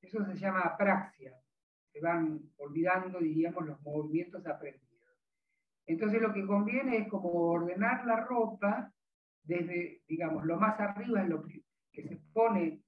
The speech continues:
eh, digamos, en, sobre una silla, sobre un banco, este, lo,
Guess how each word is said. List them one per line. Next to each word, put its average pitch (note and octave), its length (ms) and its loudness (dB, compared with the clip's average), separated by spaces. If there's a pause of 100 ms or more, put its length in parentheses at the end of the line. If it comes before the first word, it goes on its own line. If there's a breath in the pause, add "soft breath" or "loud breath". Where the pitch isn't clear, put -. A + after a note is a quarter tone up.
(140)
eh, - 200 -16
digamos, D3+ 400 -2
en, - 160 -18
sobre - 280 -20
una - 240 -18
silla, G3+ 420 -4
sobre - 460 -20 (380)
un - 60 -20
banco, F3 760 -2 (360)
este, C#3+ 560 -10 (760)
lo, D#3+ 320 0